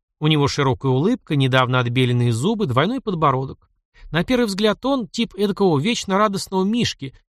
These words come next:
друга всего мира, который похлопывает по спинам чужих людей уже через несколько минут после знакомства.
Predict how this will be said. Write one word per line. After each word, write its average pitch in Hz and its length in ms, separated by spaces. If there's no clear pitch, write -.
друга 196 340
всего 202 300
мира, 233 320
который 135 300
похлопывает 143 680
по 131 120
спинам 165 400
чужих 135 380
людей 139 320
уже 131 180
через 127 300
несколько 143 360
минут 131 300
после 135 260
знакомства. 135 720